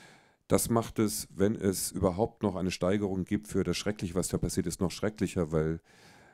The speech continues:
überhaupt gar keine Logik da drin steckt. Und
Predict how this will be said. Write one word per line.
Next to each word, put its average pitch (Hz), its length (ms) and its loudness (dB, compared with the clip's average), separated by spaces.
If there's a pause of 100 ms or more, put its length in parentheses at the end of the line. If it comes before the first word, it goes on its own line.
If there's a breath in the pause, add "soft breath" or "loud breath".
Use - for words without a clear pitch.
(300 soft breath)
überhaupt 113 460 4 (240)
gar - 180 -8
keine 92 240 -2
Logik 87 420 0
da 80 120 0
drin 80 240 -2
steckt. - 400 -8
Und 87 180 -2